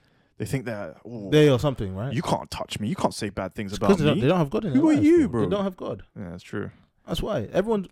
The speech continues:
Speaker 2: not everyone, but loads of people are misled, bro. And even, like, if you're not religious, whatever, it's like the God thing. Think to yourself now: if you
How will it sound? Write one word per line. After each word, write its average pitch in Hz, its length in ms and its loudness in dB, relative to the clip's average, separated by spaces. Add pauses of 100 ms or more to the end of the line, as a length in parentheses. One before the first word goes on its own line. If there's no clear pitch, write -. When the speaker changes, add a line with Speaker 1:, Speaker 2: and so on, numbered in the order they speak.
Speaker 2:
not - 160 -6
everyone, 95 300 -4
but 95 140 -6
loads 156 200 0
of - 60 -10
people 147 200 -4
are 101 40 -6
misled, 101 300 -10
bro. 78 200 -18 (340)
And 156 180 0 (240)
even, 175 280 -2
like, 120 180 -2
if 120 180 -8
you're 120 160 -6
not 113 120 -8
religious, 107 320 -8
whatever, 92 260 -8
it's 90 180 -12
like 90 160 -14 (140)
the - 80 -20
God 101 220 -4
thing. 87 240 -10 (280)
Think 208 180 -4
to 156 60 0
yourself 123 240 0
now: 92 340 -6 (200)
if 135 160 -8
you 185 320 -2